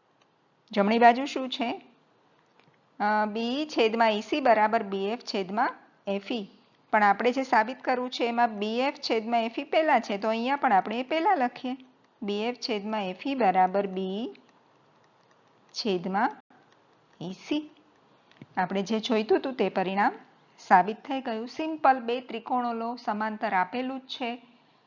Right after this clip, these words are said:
જરૂરી છે તે ગુણોત્તર લો બંને બાજુ અને સરખાવો. પ્રશ્ન પાંચ, આકૃતિમાં ડી ઈ સમાંતર ઓ ક્યુ અને ડી એફ સમાંતર ઓ આર છે. સાબિત કરો કે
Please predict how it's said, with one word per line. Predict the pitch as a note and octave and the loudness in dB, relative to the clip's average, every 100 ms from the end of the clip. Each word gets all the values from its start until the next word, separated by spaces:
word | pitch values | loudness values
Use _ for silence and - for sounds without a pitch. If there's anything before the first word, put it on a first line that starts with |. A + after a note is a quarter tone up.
| _ _ - | _ _ -6
જરૂરી | G#3+ G#3+ G#3+ A3 | -4 -2 -4 -6
છે | A3 G#3 | -6 -8
તે | G3+ G3 F#3+ G#3 | -4 -4 -6 -6
ગુણોત્તર | G3+ G#3+ C#4+ - C4+ | -4 -2 -2 -2 -2
લો | A#3+ A#3 | 0 -2
બંને | G#3+ G#3 G3+ | -2 -4 -4
બાજુ | G3+ G3+ A#3+ | -4 -4 -6
અને | C#4 E4 | -4 -2
સરખાવો. | - - - D#3+ D3 - _ _ _ _ _ _ _ _ _ _ _ _ _ _ _ _ _ _ _ _ - - A#5 _ _ _ _ _ _ _ _ _ | 0 0 0 -2 -4 -14 _ _ _ _ _ _ _ _ _ _ _ _ _ _ _ _ _ _ _ _ -20 -20 _ _ _ _ _ _ _ _ _ _
પ્રશ્ન | C4 C#4+ F4 F4 | 12 12 10 8
પાંચ, | D#4 C4 C#4 - _ | 10 6 2 -8 _
આકૃતિમાં | B3 A#3+ D4+ D4+ C#4+ C#4+ B3 | -2 -2 -6 -8 -6 -6 -6
ડી | B3 D4 | -8 -6
ઈ | |
સમાંતર | D4 C4 B3+ B3 B3 | -2 2 2 2 2
ઓ | A#3 | 2
ક્યુ | A3+ C4+ D4+ | 0 -2 -6
અને | G#4 - A3+ A#3+ | -4 -2 -2 -2
ડી | G#3 A#3 C4 | -4 -4 -2
એફ | E4+ | -2
સમાંતર | - A#3+ A#3 A#3 B3 A#3 | 0 0 2 0 0 0
ઓ | G3 | 2
આર | G3 G3 | 4 2
છે. | G3 C4+ D4 | -2 -8 -10
સાબિત | - - A3+ C#4 D4+ | -2 2 2 0 -6
કરો | B3+ A#3+ B3 | -2 -2 -2
કે | B3+ C4 | -6 -10